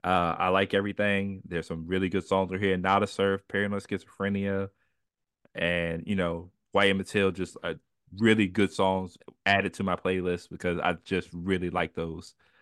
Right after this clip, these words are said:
Um, a lot of good hooks on here. So, yeah, bass sonic for that. Uh, Winter Rush two, uh, that one I'm gonna go with the Tails rating because I do think that, you know, while it may not be to the level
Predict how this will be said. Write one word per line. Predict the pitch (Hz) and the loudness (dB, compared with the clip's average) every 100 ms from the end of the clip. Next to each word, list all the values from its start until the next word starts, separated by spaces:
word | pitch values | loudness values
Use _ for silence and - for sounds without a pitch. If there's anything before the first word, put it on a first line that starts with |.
| _ _ _ | _ _ _
Um, | 95 90 85 82 85 87 - | 0 2 0 -4 -10 -16 2
a | 98 | 4
lot | 101 | 4
of | |
good | 92 - | 2 -2
hooks | 110 98 - | -2 -2 -2
on | 98 95 | -2 -2
here. | 95 92 90 87 _ _ _ _ _ _ _ _ _ _ _ _ _ | -2 -2 -4 -8 _ _ _ _ _ _ _ _ _ _ _ _ _
So, | - | -2
yeah, | 98 85 | 2 2
bass | 82 107 107 | 4 2 4
sonic | 113 104 - | 2 2 -2
for | 87 | -4
that. | 90 92 - _ _ _ _ | 0 -2 -4 _ _ _ _
Uh, | 92 92 - | -2 -2 0
Winter | 113 127 | 2 2
Rush | 131 123 - | 4 2 0
two, | - 127 131 143 _ _ _ _ _ - | -2 -2 -2 -8 _ _ _ _ _ -6
uh, | 98 95 95 90 - | -2 0 0 -4 -2
that | 107 123 107 | 4 4 4
one | 139 | -2
I'm | 143 | -4
gonna | 139 139 | -6 -4
go | 139 | -2
with | 139 135 | -2 -6
the | - | -6
Tails | 139 135 | -4 -2
rating | 131 131 143 139 _ | -2 -2 -4 -12 _
because | 98 98 98 | -8 -4 -2
I | 92 | -4
do | 92 110 | -2 -4
think | 104 110 - | -2 -4 -2
that, | 98 98 92 87 _ - | -2 0 0 -4 _ -10
you | 98 | -6
know, | 92 90 90 - | -4 -6 -8 -14
while | - 101 98 | -2 4 4
it | 95 87 | 2 -2
may | 101 | -4
not | 101 95 87 _ _ | -2 -2 -4 _ _
be | 98 95 92 90 90 - - - | -10 -8 -6 -8 -10 -12 -18 -4
to | - | -2
the | 90 | -2
level | 87 95 107 135 147 | -2 0 0 -2 -4